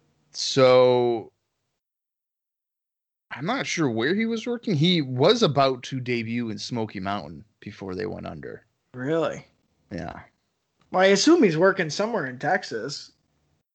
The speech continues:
Speaker 1: Well, yeah, I mean, he was, I think he was in, he was in Global a couple years before.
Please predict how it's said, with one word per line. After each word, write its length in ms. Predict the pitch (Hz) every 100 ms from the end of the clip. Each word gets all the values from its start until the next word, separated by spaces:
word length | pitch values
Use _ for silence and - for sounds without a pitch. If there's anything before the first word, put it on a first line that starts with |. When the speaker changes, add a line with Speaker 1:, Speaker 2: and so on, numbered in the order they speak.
| -
Speaker 1:
Well, 380 | 139 139 131 123
yeah, 160 | 135
I 80 | 110
mean, 160 | 120 120
he 80 | 131
was, 140 | 113 - _ -
I 40 |
think 160 | 104 151
he 80 | 135
was 140 | 104
in, 140 | 87 76
he 140 | -
was 120 | 143 117
in 80 |
Global 560 | 92 95 95 127 98 92
a 40 |
couple 240 | - 101 101
years 240 | 95 95
before. 640 | 90 - 90 98 87 98